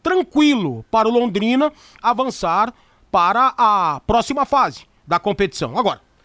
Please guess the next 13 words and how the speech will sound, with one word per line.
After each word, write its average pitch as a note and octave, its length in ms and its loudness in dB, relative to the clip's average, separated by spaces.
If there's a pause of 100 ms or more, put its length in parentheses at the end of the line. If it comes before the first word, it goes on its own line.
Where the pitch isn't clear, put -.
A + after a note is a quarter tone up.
(140)
né, E3+ 320 -2 (260)
vai D#3+ 100 -4
ter G3+ 120 -2
que - 80 -16
jogar A#3 240 0
bola C4+ 240 2
para F#4+ 160 -2
isso, G3+ 280 -6
mesmo F3+ 520 -2 (360)
sem A#3+ 400 -2
um G3+ 140 -4
grande G#3 640 -2
clube, G3 600 -2